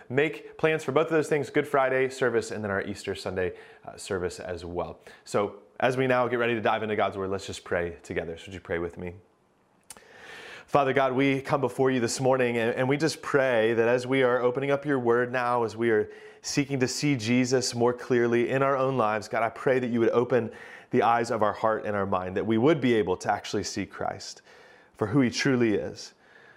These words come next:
So God, I pray that you'd help us right now in this moment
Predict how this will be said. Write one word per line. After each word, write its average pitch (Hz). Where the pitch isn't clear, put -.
So -
God, 131
I 143
pray 139
that 131
you'd 117
help 123
us 113
right 123
now 117
in 117
this 131
moment 107